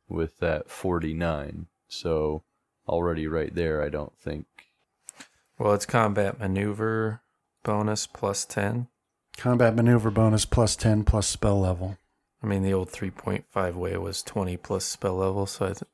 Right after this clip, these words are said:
Speaker 2: it's, like, in the ballpark. It just depends on what. It'll be a
Speaker 3: Yeah.
Speaker 2: little higher because the C M B.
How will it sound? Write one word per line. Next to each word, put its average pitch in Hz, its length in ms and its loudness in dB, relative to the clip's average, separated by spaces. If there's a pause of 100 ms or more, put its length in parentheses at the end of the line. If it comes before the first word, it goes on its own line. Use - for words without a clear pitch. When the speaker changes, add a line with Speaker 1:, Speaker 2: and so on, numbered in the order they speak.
Speaker 2:
it's, - 120 -8
like, 110 160 0
in 107 140 2
the 90 80 -2
ballpark. 90 680 -2
It - 100 -10
just - 220 -10
depends 92 380 -2
on 87 140 -4
what. 90 160 -6 (440)
It'll 101 100 0
be 104 100 6
a 95 60 6
Speaker 3:
Yeah. 92 60 2
Speaker 2:
little 95 180 2
higher 92 340 0
because 90 380 -6
the 98 140 -6 (440)
C 104 260 -6
M 92 160 -4
B. 101 340 -2